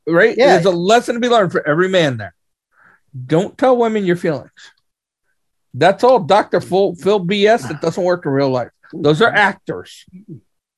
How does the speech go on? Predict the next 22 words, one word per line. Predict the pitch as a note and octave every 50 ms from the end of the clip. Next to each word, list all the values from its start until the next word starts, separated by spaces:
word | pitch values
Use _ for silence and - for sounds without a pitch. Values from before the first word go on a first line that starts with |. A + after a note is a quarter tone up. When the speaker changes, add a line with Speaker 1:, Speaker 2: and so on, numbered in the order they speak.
| _ _ _ _ _ _ _ _ _ _ _ _ _ _ _ _ _ _ _ _ _ _ _
Speaker 2:
And | - E3+ E3 D3+ D3 C#3
yet | D#3 F3+ F#3 F3+ -
all | D#3+ E3 F#3+ G3+ G#3+
of | G3+ G3
us | G3 D#3+ D3+ C3+
do | D3+ F#3 E3 D3
it | B2+ C#3 C3+ - - _
<laughs> | D#4 F#4 - C4 - - B3 - C4+ - -
at | C#4 B3 -
some | - - - A3 - F3+
point. | - - F#3 - C3 D3+ - - - G3+
Some | - - - A#3 G#3
of, | A#3+ A3+ A#3
all | A3 G3+ F#3 -
of | D#4 A#3
us | A#3+ F#3
screw | - - - - A3 G#3+ G#3+ A3
up | G#3 G#3+
at | F#3 D#3
some | C3+ - F3+ F3+ F#3
Speaker 1:
Yeah. | F3+ E3 D3 D#3+ C#3+ C#3 D3+
Speaker 2:
point. | B2+